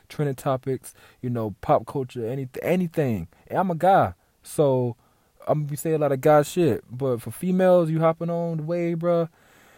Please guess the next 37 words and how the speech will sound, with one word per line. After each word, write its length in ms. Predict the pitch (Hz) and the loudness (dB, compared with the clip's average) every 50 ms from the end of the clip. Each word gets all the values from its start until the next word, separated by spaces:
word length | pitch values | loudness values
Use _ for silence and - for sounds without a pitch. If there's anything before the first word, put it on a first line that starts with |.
| _ _ _ - | _ _ _ -6
you 140 | - 185 240 | -2 2 4
gonna 180 | 233 180 165 165 | 6 6 6 8
hear 120 | 175 175 | 8 8
a 20 | |
lot 160 | 165 165 156 147 | 8 8 8 6
of 100 | 147 143 | 4 2
shit 200 | - - 160 147 | 0 0 2 4
that 120 | 147 143 | 4 4
you 140 | 143 139 139 | 4 4 4
wanna 220 | 131 131 127 123 | 2 2 2 2
hear, 200 | 127 147 160 147 | 2 2 2 0
but 140 | 127 127 127 | 0 -2 -2
then 220 | 135 139 139 139 | -2 -2 -2 -2
you 80 | 139 131 | -2 -2
gonna 120 | 131 131 | -2 -2
hear 120 | 123 135 131 | -2 -2 -2
a 20 | |
lot 160 | 127 131 117 | -2 -2 -2
of 60 | 120 113 | -4 -6
shit 180 | - - 131 | -6 -6 -4
that 80 | 110 113 | -4 -4
you 100 | 107 107 | -4 -4
need 200 | 117 135 151 151 | -4 -4 -2 -2
to 80 | 143 | -2
hear. 400 | 135 127 117 107 101 90 90 90 - _ _ | -2 -2 -2 -2 -4 -6 -8 -10 -12 _ _
You 120 | - 110 | -10 -8
know 140 | 123 131 135 | -6 -4 -4
what 80 | 139 139 | -4 -4
I'm 80 | 139 | -6
saying? 460 | 143 - 170 175 175 170 165 165 156 - - - _ _ _ _ _ _ | -4 -4 -4 -2 -2 -2 -2 -2 -4 -6 -10 -20 _ _ _ _ _ _
Hey. 460 | - - 104 127 123 110 101 92 87 _ _ _ _ _ _ _ _ _ _ _ _ _ _ _ _ _ _ _ _ _ _ _ _ _ - | -16 -10 -8 -6 -4 -4 -6 -8 -10 _ _ _ _ _ _ _ _ _ _ _ _ _ _ _ _ _ _ _ _ _ _ _ _ _ -18
But 440 | 110 110 123 131 123 113 104 - _ _ _ _ _ _ _ _ _ _ _ _ _ _ _ _ _ _ _ _ _ _ _ _ _ _ _ _ _ _ _ _ _ _ _ _ - | -12 -6 -4 -2 -2 -2 -4 -8 _ _ _ _ _ _ _ _ _ _ _ _ _ _ _ _ _ _ _ _ _ _ _ _ _ _ _ _ _ _ _ _ _ _ _ _ -2
I'm 120 | - 143 143 | 0 0 0
new 120 | 147 151 | 0 -2
to 180 | 139 - 147 143 | -4 -4 -6 -6
this 120 | 139 139 | -6 -6
shit, 380 | - - 147 147 143 131 - | -8 -6 -2 -2 -2 -2 -4